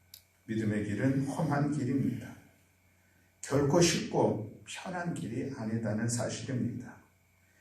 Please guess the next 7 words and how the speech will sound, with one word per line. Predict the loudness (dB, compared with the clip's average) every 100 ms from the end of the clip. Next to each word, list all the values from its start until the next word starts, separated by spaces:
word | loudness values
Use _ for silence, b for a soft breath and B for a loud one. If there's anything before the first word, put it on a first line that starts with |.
| b b
믿지 | 0 4 8
않는 | 8 8
사람들에게 | 8 8 6 6 4 2 2 2 0 0
어리석다, | 2 4 2 2 0 -2 -2 -4 -10
조롱받고 | -6 -2 -2 -2 -2 -4 -2 0 0 -2 -10 -16
비난받는 | -6 2 4 6 4 4 4 2
길입니다. | 0 -2 0 0 -2 -8